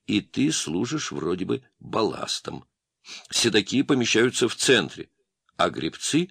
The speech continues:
на банках. Треть каяка — его носовая часть. Узкая и длинная, она заканчивается словно бы копьем.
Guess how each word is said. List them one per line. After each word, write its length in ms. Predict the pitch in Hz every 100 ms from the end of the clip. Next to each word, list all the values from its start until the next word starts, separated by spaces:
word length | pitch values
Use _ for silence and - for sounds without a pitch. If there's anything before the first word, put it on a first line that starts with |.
| _
на 200 | - 98
банках. 580 | 113 87 73 - - - _ _ _ _ - - _
Треть 560 | - 107 113 95 - -
каяка — 680 | - 73 67 - 113 160 - _
его 240 | - 78 78
носовая 500 | 76 80 73 92 53
часть. 480 | - - - - _ _ _ _ _
Узкая 420 | 120 143 - 73
и 60 | 76
длинная, 520 | 82 143 175 190 185 - -
она 260 | 98 113
заканчивается 800 | 113 110 123 135 - 127 123 131
словно 460 | 123 98 107 110 113
бы 120 | 110
копьем. 600 | - 101 - - 82 62